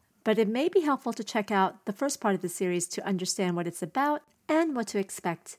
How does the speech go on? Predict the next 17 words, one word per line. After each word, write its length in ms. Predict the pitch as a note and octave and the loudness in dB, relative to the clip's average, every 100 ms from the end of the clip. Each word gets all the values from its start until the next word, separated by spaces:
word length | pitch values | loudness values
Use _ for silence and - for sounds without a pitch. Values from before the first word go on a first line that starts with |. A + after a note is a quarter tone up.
| _ _ _ - | _ _ _ -4
Each 240 | C4+ - | -2 0
part 180 | C4+ C4 | 0 0
of 60 | |
this 200 | B3 A#3+ | -2 -4
miniseries 540 | A#3+ A#3+ - A#3 A3+ - | -2 -4 0 2 2 0
is 80 | G#3 | -4
structured 460 | - A3+ G#3 A3 - | -2 -2 -2 -4 -4
a 60 | A3 | -2
little 200 | C#4+ F4+ | 0 0
bit 140 | E4+ | -2
differently 460 | C#4+ C#4 D4+ B3 B3 | -2 -6 -6 -6 -4
from 360 | - G3+ F#3+ G3+ | 0 2 2 0
my 240 | G3 F3+ | 0 -2
usual 400 | - F#3+ G#3 A3 | -2 -2 -2 -4
episodes, 540 | G3+ G3 - G#3+ A#3+ - - _ | -4 -4 -4 -4 -4 -12 -20 _
as 240 | A3+ G#3+ G#3 | 0 0 0
in 200 | A3 | -4